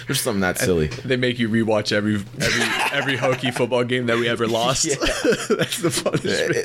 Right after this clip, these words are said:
Speaker 1: it, that's the only bad part. But, you know, like, on good games, um, no one really cares because you wanna be
Speaker 2: Yeah,
Speaker 1: there.
Speaker 2: yeah, it's fun.
Speaker 1: Plus, we get to go in for free, so it's all right.
Speaker 2: Yeah.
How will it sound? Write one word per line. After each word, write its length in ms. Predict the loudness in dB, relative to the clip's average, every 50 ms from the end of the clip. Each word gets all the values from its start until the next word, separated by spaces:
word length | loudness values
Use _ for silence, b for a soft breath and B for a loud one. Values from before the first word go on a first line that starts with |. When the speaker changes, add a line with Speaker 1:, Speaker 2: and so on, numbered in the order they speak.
| -2
Speaker 1:
it, 140 | -2 -4 -4
that's 260 | 0 0 0 0 2
the 60 | 2
only 120 | 2 2 2
bad 280 | 2 2 2 0 0
part. 220 | 0 -2 -2 0 2
But, 120 | 2 2
you 60 | 2
know, 160 | 4 2 2 2
like, 160 | 2 2 2
on 180 | 0 0 0
good 180 | 2 0 0 0
games, 640 | 2 0 2 2 2 0 0 -2 -4 -6 -6 -8 -10 -14 -16 B B B B B B B B B B B B B -8 -4
um, 380 | -2 -2 0 0 -2 -4 -6 -8 -14 -18 -18 -18 -18 -18 -18 -18 -18 -18 -16 -16 -16 -16 -16 -16 -16 -10 -6
no 140 | -6 -4 -4
one 100 | -4 -6
really 160 | -8 -8 -8
cares 340 | -6 -4 0 0 0 0 -2
because 240 | -2 -4 -2 0
you 80 | 0 0
wanna 240 | 0 0 0 0 0
be 100 | 0 0
Speaker 2:
Yeah, 300 | 0 0 0 0 -2 -2
Speaker 1:
there. 180 | -4 -6 -6 -4
Speaker 2:
yeah, 240 | -2 -2 -2 -2 -2
it's 120 | -4 -6 -4
fun. 140 | -4 -2 -2
Speaker 1:
Plus, 200 | -2 -2 -2 -2
we 80 | -2
get 140 | -2 -2 -4
to 60 | -4
go 140 | -4 -2 -2
in 100 | -2 -2
for 120 | -4 -6
free, 260 | -8 -6 -6 -8 -8 -8
so 300 | -10 -10 -10 -10 -10 -10 -12
it's 120 | -10 -8
all 80 | -8 -8
right. 200 | -8 -8 -12 -14 -16 -16 -10 -8
Speaker 2:
Yeah. 280 | -6 -6 -6 -8 -10